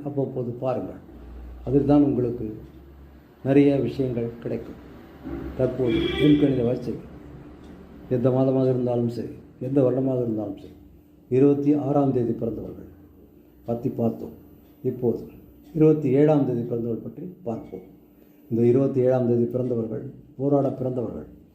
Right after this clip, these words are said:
இருந்தாலும் பதினெட்டு போல் அல்ல, அதிர்ஷ்டசாலிகள்.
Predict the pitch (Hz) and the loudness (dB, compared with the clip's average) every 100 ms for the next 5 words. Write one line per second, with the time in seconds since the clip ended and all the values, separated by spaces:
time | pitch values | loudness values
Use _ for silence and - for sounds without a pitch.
0 | - - 123 123 123 113 110 98 - - | -12 -4 0 2 2 2 -2 -6 -12 -14
1 | 143 156 151 151 151 151 135 143 143 - | -2 2 4 2 0 2 2 0 -2 -8
2 | - - _ _ 135 147 202 170 131 110 | -18 -20 _ _ -6 2 4 4 2 -2
3 | - | -6